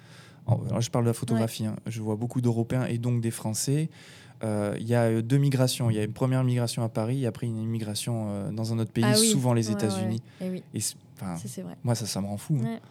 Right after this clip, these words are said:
Speaker 2: Il y a ça, et peut-être aussi, en ce qui concerne les mariages, peut-être que les Américains qui se marient mettent des plus gros moyens
Speaker 1: Ouais.
Speaker 2: dans leur mariage, et comme ils sont plus sur l'image,
Speaker 1: Ouais.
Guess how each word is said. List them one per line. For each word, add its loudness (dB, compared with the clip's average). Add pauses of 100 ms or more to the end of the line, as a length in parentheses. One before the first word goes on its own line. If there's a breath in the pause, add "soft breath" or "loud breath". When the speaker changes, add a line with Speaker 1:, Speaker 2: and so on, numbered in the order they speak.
(1040 loud breath)
Speaker 2:
Il -2
y 0
a 0
ça, 2
et 0
peut-être 0
aussi, -4 (640)
en 0
ce -2
qui -14
concerne -2
les 0
mariages, -4 (360 loud breath)
peut-être 0
que -2
les 2
Américains -2 (300)
qui 0
se -2
marient -2 (180)
mettent 0
des -2
plus -10
gros -2
moyens 0 (100)
Speaker 1:
Ouais. -2 (100)
Speaker 2:
dans 2
leur 2
mariage, 0
et -2
comme 2
ils 2
sont -2
plus 0
sur -4
l'image, -2 (240 loud breath)
Speaker 1:
Ouais. -2